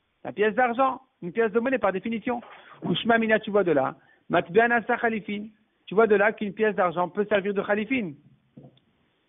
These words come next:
Et donc ça objecte tout ce qu'on a vu, ça objecte celui qui dit qu'une pièce d'argent ne peut pas servir de chalifin. Répond la Gemara, Marabuda, Rike Amar, on tourne la page.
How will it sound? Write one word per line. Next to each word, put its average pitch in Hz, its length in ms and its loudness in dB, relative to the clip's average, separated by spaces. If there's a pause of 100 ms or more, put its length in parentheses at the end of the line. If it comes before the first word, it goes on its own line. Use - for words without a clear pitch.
(600)
Et 180 80 6
donc 240 200 -2
ça 226 100 6
objecte 214 300 0
tout 233 100 -4
ce - 60 -12
qu'on 240 120 0
a 247 80 4
vu, 247 180 -2
ça 220 100 2
objecte 202 260 0
celui 220 160 0
qui 208 160 -2
dit 220 120 -6
qu'une 202 140 -4
pièce 220 180 2
d'argent 214 200 2
ne 208 60 -2
peut 196 80 -2
pas 233 100 2
servir 208 220 2
de 185 80 0
chalifin. 143 360 -2
Répond 185 240 0
la 214 100 0
Gemara, 202 260 -2
Marabuda, 185 400 0
Rike 180 240 -10
Amar, 160 420 0
on 170 60 -8
tourne 160 140 -8
la 127 100 -8
page. 196 280 0